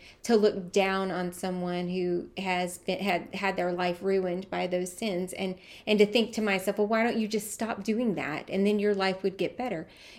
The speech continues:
You know, that's the flesh speaking, right? It's the natural way of thinking is to look at someone who struggles with something that we don't and to think poorly of them or to think, "You just need to stop doing that and you'd be all right." But when we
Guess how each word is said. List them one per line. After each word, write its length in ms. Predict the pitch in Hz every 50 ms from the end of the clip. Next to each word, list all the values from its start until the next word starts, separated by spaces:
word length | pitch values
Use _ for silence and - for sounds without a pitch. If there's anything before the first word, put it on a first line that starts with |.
| -
You 80 | 240 233
know, 60 | 220
that's 260 | 233 254 262 262 - -
the 200 | - 247 202 185
flesh 400 | - - 226 214 202 196 196 -
speaking, 500 | - - - 190 180 185 185 175 190 190
right? 180 | 185 190 -
It's 140 | - 202 196
the 140 | - 196 190
natural 840 | 185 190 196 202 208 220 240 233 - - 262 247 247 240 240 240 - - -
way 400 | - 208 214 214 214 208 214 -
of 120 | - 185
thinking 640 | - - - 196 190 185 185 - 175 170 170 170 - - - - - -
is 440 | - 208 202 196 190 190 - - - -
to 100 | - 226
look 240 | 214 208 226 233 233
at 140 | 240 - -
someone 400 | - - 226 214 214 208 208 196
who 100 | 202 208
struggles 640 | 202 208 - 233 220 214 226 226 226 247 240 - -
with 160 | 262 254 -
something 300 | 233 220 208 214 214 208
that 180 | 196 - 190 190
we 140 | 202 220
don't 400 | 196 180 135 131 147 117 - - - _ _ _ - - - - _ -
and 200 | 208 208 208 196
to 60 | 202
think 280 | - 254 214 175 -
poorly 460 | - - 277 285 277 277 247 214 - -
of 240 | - 190 190 190
them 380 | 190 185 175 170 180 175 185 185
or 160 | - 214 220 208
to 80 | 208
think, 400 | 208 - 233 208 196 190 - - - - - - -
"You 160 | 208 226 233
just 240 | 233 262 254 - 240
need 180 | 214 190 185
to 60 | 196
stop 340 | 185 - - 220 202 180 185
doing 260 | 220 220 226 233 220 196
that 200 | 165 156 170 -
and 100 | 190 190
you'd 160 | 180 180 175
be 140 | - 185 185
all 160 | 180 175 190
right." 320 | 208 240 233 202 202 - - - - - - - - - - - _ -
But 160 | 262 262 226
when 380 | 262 285 311 339 381 370 339
we 480 | 311 254 214 196 185 180 185 196 196 -